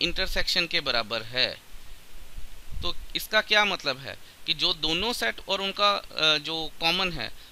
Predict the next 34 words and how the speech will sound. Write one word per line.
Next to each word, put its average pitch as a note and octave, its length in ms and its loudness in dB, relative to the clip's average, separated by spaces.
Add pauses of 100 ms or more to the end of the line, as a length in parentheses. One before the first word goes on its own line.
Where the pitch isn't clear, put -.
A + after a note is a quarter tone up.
(100)
वो D3+ 80 -8
दोनों F#3 260 0
same G#3 280 0
है। G3+ 160 -4 (260)
तो - 60 8
इसका - 260 2
मतलब G3 300 4
क्या C#3+ 220 4
है, A#2 180 -6 (300)
ए C#3+ 120 10
और F3 140 2
B F3+ 180 2
दोनों F3 260 -2
बीच D#3+ 220 2
में F#3 100 0
नहीं F#3+ 180 2
आ D3 120 2
गए G#2 180 -4 (300)
और C#3+ 100 0
जो D3+ 160 -4
बी C#3 300 2
है C#3 300 0 (320)
वो C3 80 -6
बिल्कुल E3+ 460 2 (120)
ए D3 120 12 (100)
के F3+ 200 2 (340)
बराबर D3+ 400 2
बन A#2+ 200 0
जाएगा। A2 400 0 (300)
I C#3 100 4
hope G3 240 -4 (360)
ये D3+ 220 6 (100)
आपको C3+ 320 4
clear D3+ 320 6